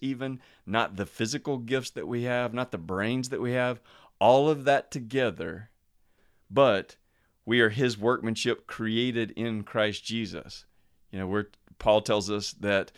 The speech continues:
you know, that when we are in Christ, you know, the old has passed away, the new has come. The new is this workmanship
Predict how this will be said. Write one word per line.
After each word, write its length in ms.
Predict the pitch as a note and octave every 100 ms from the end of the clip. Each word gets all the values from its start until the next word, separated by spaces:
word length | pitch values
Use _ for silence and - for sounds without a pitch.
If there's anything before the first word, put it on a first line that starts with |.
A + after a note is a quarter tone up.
| - _
you 80 | G2+
know, 160 | G2+ F#2+
that 200 | F#2+ D#2+
when 260 | G2+ G#2
we 140 | G#2 G#2
are 160 | G2+
in 320 | - A2 G#2+ G#2
Christ, 420 | A2 G#2 G#2 -
you 120 | G#2
know, 140 | F#2+ - _ _
the 160 | A2+ A#2+ A2
old 500 | A#2+ B2+ C3 C3 B2
has 160 | A#2+
passed 340 | - B2 A#2+ A#2
away, 320 | A2+ A#2+ A#2+
the 120 | G#2
new 440 | G2 G#2+ B2 B2+ A#2+
has 200 | G#2+ -
come. 460 | C3 A#2 A#2+ A#2+ - - - - - G2 - -
The 220 | - A#2+
new 460 | A2+ A#2 C3+ D3 B2
is 240 | G2 G#2
this 220 | F#2+ G2+
workmanship 760 | E2+ G2+ B2+ F#2+ F2+ E2+ F2 -